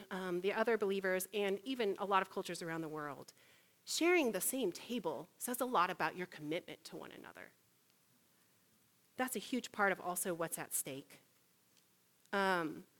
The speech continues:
so Peter has this question of purity and all of the social implications. And just like Jesus, um, who was criticized because he ate with tax collectors and sinners,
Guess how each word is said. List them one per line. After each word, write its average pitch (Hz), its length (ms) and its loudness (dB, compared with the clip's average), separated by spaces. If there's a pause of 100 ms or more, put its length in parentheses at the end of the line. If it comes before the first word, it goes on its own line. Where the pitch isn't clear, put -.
(140)
so - 160 0
Peter 285 320 4
has 247 300 6
this 202 180 0
question 240 360 4
of 180 140 0
purity 247 480 2 (460)
and 208 200 6
all 214 160 8
of 240 100 4
the 226 60 4
social 202 400 2
implications. 175 720 -2
And 208 180 2
just 302 220 4
like 285 180 4
Jesus, 220 720 4
um, 202 200 4
who 247 100 2
was 226 140 0
criticized 254 520 2
because 202 340 -4
he 202 200 -8
ate 220 180 0
with 185 140 -6
tax - 260 -4
collectors 202 420 -4
and 151 120 -14
sinners, 196 520 -4